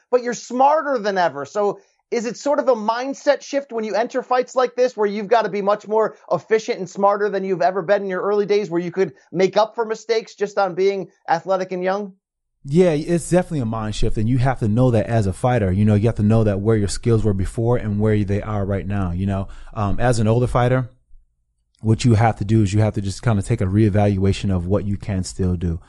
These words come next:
Speaker 2: you know. And, and when it comes to Frankie Edgar, okay, you know, you're, you're an older fighter, you can't take the shots that you used to. So now you have to, you know, use more of a grappling base offensive game. You know, Randy Couture was very good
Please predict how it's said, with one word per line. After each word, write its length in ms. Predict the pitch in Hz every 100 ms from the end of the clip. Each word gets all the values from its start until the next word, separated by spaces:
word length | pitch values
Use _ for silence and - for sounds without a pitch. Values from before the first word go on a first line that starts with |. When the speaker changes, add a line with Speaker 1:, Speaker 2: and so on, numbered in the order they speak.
| _ -
Speaker 2:
you 100 | 95
know. 240 | 92 92
And, 240 | 92 98 95
and 140 | 101
when 120 | 104
it 100 | 101
comes 240 | - 110 101
to 40 |
Frankie 380 | - 117 110 104
Edgar, 260 | 101 95 - - -
okay, 400 | 107 107 92 92 - -
you 100 | 110
know, 220 | 98 -
you're, 220 | 104 104
you're 360 | 95 104 98 - -
an 100 | 101
older 280 | 101 113 127
fighter, 260 | 117 117 104
you 160 | 117
can't 320 | - 127 101 -
take 300 | 151 151 -
the 80 |
shots 320 | 92 98 87 -
that 180 | -
you 80 | 92
used 160 | 90 -
to. 80 | 92
So 160 | 98
now 180 | 95 104
you 160 | 104 107
have 100 | -
to, 120 | 95
you 560 | 95 - _ - 104
know, 180 | 98 90
use 320 | 92 104 101
more 220 | 101 104 101
of 100 | 95
a 160 | 87 - - _
grappling 580 | - 110 113 - 117 98
base 480 | 85 113 113 - - - - -
offensive 500 | 104 104 120 110 92
game. 260 | 110 95 92
You 60 |
know, 80 | 98
Randy 320 | 90 104 110
Couture 380 | - 107 - 110
was 180 | 101 92
very 380 | 87 107 110 98
good 420 | 95 117 107